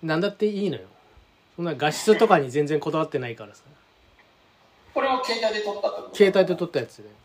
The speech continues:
Speaker 1: それも。で、しかもハーフサイズなんだよ。あの、フルエイチディーじゃなくて、
Speaker 2: おうおうおう。
Speaker 1: サイズが、あの、百二十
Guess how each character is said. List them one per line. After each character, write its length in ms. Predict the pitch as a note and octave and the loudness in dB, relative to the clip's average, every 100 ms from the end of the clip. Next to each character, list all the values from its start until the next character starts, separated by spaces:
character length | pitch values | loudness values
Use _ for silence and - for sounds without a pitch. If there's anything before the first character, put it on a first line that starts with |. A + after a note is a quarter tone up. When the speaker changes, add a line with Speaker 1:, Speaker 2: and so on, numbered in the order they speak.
| - | -20
Speaker 1:
そ 60 | |
れ 80 | A#2+ | -20
も。 40 | A2 A#2 _ _ _ _ _ _ _ _ _ _ _ - - _ _ _ _ _ | -20 -20 _ _ _ _ _ _ _ _ _ _ _ -14 -14 _ _ _ _ _
で、 80 | F3 | -8
し 140 | - - | -6 0
か 120 | A#3+ | 2
も 200 | D#3+ B2+ | 2 0
ハ 320 | - A3+ A#3 | 4 6 6
ー 20 | |
フ 120 | A#3+ | 2
サ 180 | A3+ A#3 | 2 4
イ 60 | F3 | 4
ズ 100 | B2+ | -2
な 100 | A2+ | -8
ん 100 | G#2+ | -12
だ 60 | |
よ。 80 | A2+ - _ _ _ _ _ _ - | -18 -20 _ _ _ _ _ _ -4
あ 180 | D3+ D3 | -2 -2
の、 100 | F3+ - | -6 -14
フ 160 | - G#3 | 4 6
ル 260 | A#3 A#3+ | 6 4
エ 100 | G#3 | 4
イ 100 | A3 | 4
チ 160 | - G#3+ | 0 -6
デ 80 | A#3 | -2
ィ 80 | G3+ | -2
ー 80 | |
じ 100 | C3+ | -2
ゃ 40 | C3 | -4
な 120 | C3 | -6
く 80 | - | -8
て、 420 | D#3 D3 B2 A2+ - - _ _ _ _ | -2 -2 -2 -8 -20 -20 _ _ _ _
Speaker 2:
お 80 | D3+ | -6
う 20 | |
お 20 | D3+ | -4
う 340 | C3+ - - | -2 -2 -2
お 60 | - | 2
う。 20 | |
Speaker 1:
サ 160 | A3+ | 6
イ 80 | A3+ | 6
ズ 140 | A3 A3 | 2 2
が、 320 | G#3+ B2+ A2 _ _ _ _ _ _ - - | 4 4 -2 _ _ _ _ _ _ -20 -2
あ 180 | E3+ D#3+ | 0 2
の、 160 | D#3+ | 0
百 360 | D#3 E3 - G#3 | -2 -2 0 2
二 200 | A3+ A3 | 2 2
十 500 | F#3 D3+ C3 B2+ | 2 2 2 -4